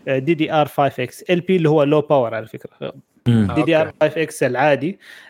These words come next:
Speaker 1: ال بي معناته دائمًا يكون لو باور، على أساس إنه ينحط في جوالات وكذا ما يستهلك، آه، طاقة أعلى.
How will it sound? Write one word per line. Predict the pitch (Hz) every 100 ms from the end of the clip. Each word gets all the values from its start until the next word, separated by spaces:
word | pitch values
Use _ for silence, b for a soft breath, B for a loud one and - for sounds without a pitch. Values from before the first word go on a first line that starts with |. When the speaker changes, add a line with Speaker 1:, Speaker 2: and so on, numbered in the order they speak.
| -
Speaker 1:
ال | 170
بي | 165 175 180
معناته | 143 139 131
دائمًا | 147 143
يكون | 131 143
لو | 131 131
باور، | - 113
على | 113
أساس | - 123 127
إنه | 120 120
ينحط | 120 127 -
في | -
جوالات | 123 120 120 117
وكذا | 127
ما | 123 131
يستهلك، | - 123 127 _ _ _ _ -
آه، | - - _ _ -
طاقة | 143 -
أعلى. | 135 113